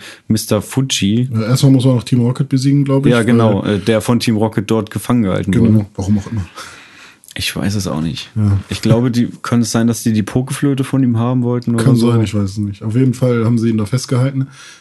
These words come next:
Speaker 2: und man befreit ihn dann und Mister Fuji bringt ihn dann in sein Haus und der schenkt uns dann als Dank die Pokeflöte.
Speaker 1: Was hat's eigentlich mit diesem Mister Fuji auf sich? Er ist doch so der einzig japanische Name in
Speaker 2: Ja,
Speaker 1: dem
Speaker 2: stimmt.
Speaker 1: Spiel
Speaker 2: Der
Speaker 1: so
Speaker 2: ist
Speaker 1: bei uns,
Speaker 2: tatsächlich
Speaker 1: ne?
Speaker 2: ein Züchter, der, ähm, äh,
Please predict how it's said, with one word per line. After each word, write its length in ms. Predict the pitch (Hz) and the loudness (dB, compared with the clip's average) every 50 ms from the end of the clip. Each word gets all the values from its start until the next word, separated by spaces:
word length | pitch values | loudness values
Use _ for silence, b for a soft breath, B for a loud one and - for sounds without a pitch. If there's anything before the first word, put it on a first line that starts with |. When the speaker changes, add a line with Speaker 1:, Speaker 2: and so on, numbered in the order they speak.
| B B | B B
Speaker 2:
und 160 | 127 131 127 | 0 2 4
man 220 | 127 117 110 104 | 4 4 2 2
befreit 420 | - 113 107 - - 135 139 135 151 | 0 -4 -2 2 4 4 4 4 4
ihn 100 | 139 127 | 4 4
dann 220 | 127 131 135 131 | 6 4 4 4
und 100 | 120 120 | 4 2
Mister 240 | 120 117 - - 113 | 2 2 0 -2 -2
Fuji 420 | - - 135 123 123 123 123 120 113 | 2 2 2 4 4 4 4 2 2
bringt 280 | 113 120 123 135 127 | 2 0 0 2 2
ihn 120 | 120 117 117 | 2 2 4
dann 180 | 117 117 120 | 2 2 2
in 100 | 120 113 | 2 0
sein 260 | 107 113 107 107 104 | 2 2 2 2 4
Haus 360 | 120 135 147 160 156 - - B B B B B B B B B | 4 4 4 4 2 0 -8 B B B B B B B B B
und 220 | - 127 120 110 | 0 2 2 4
der 100 | 123 120 | 4 2
schenkt 400 | 117 - - - - 135 135 131 | 2 0 -2 2 4 4 4 4
uns 200 | 135 127 113 - | 2 -2 -2 0
dann 180 | - 127 123 120 | 2 2 2 2
als 240 | 107 107 101 - - | 2 -2 -4 -2 0
Dank 260 | - 120 117 104 - | 2 2 2 2 0
die 80 | - 117 | -2 -2
Pokeflöte. 640 | - - 117 101 113 101 - - 101 95 - B B B B B B _ _ _ _ - | 0 0 0 0 0 -4 -4 -6 -6 -6 -6 B B B B B B _ _ _ _ -10
Speaker 1:
Was 220 | - - 107 - | -8 -6 -4 -2
hat's 140 | 127 123 - | -4 -2 0
eigentlich 280 | 110 123 131 123 120 123 | 0 0 0 0 0 -2
mit 120 | 120 107 | 0 0
diesem 200 | 120 113 113 117 | 2 2 2 2
Mister 280 | 113 110 - - 110 98 | 2 0 0 -2 -4 -4
Fuji 520 | - - - - 127 127 - 120 110 110 | -4 -6 -4 -4 -2 -2 0 0 2 2
auf 200 | 98 104 120 - | 2 0 -2 -2
sich? 180 | - - 90 85 | -2 -4 -2 0
Er 80 | 98 | 0
ist 160 | 95 92 - - | -2 -2 -2 -2
doch 180 | 113 101 - - _ _ | -2 -2 -2 -10 _ _
so 220 | - - - 110 110 | -8 -4 -2 0 0
der 220 | 101 110 - - | 0 0 0 0
einzig 320 | 117 120 123 - 135 117 117 | 0 0 0 0 0 0 0
japanische 560 | 117 107 - - 117 120 127 120 - - 117 | 0 0 0 0 0 2 2 0 0 0 2
Name 360 | 110 113 117 131 131 110 92 | 2 2 2 2 2 2 2
in 80 | 90 110 | 4 4
Speaker 2:
Ja, 80 | 127 156 | 6 6
Speaker 1:
dem 120 | 147 139 | 6 4
Speaker 2:
stimmt. 220 | 92 92 98 143 | 4 4 4 4
Speaker 1:
Spiel 180 | 127 110 104 101 | 4 4 4 2
Speaker 2:
Der 100 | 131 135 | 2 4
Speaker 1:
so 80 | - - | 2 2
Speaker 2:
ist 60 | - | 0
Speaker 1:
bei 60 | - | 0
uns, 80 | - - | 2 2
Speaker 2:
tatsächlich 420 | 151 147 - 160 147 - 127 - | 2 4 4 4 4 4 4 4
Speaker 1:
ne? 60 | 139 | 2
Speaker 2:
ein 40 | 135 | 0
Züchter, 460 | - - 165 160 - - 120 107 104 | 2 0 0 0 2 2 2 2 2
der, 320 | 101 120 117 113 113 110 - | 4 4 4 4 2 2 2
ähm, 360 | 123 120 120 117 113 110 B B B B B B B B B B _ - | 2 4 4 4 4 2 B B B B B B B B B B _ 2
äh, 220 | 131 120 120 117 | 4 4 4 2